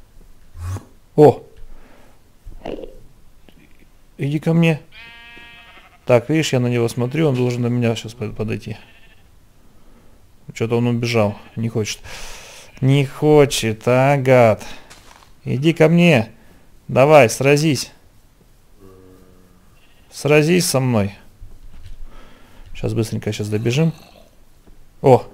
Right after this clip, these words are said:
убежал. А, вот, давай, давай, иди сюда. На тебе, есть. Так, а чё, он мне ничего не дал интересного?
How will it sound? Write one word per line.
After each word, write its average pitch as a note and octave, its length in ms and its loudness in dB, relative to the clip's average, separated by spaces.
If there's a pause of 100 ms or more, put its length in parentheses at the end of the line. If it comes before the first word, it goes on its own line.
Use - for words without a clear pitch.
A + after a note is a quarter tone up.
убежал. C3 560 2 (2250)
А, B2 200 6
вот, C3+ 300 6
давай, C3 260 2
давай, C3+ 200 2
иди C3+ 120 -2
сюда. G#2+ 260 -8 (1700)
На E3 340 8
тебе, C3 480 4
есть. B2+ 840 2 (1700)
Так, C3+ 300 6
а C3+ 80 2
чё, E3 160 2
он D3+ 60 2
мне D3 140 0
ничего G3 200 0
не F3 100 4
дал D3+ 260 6 (100)
интересного? B2 600 -2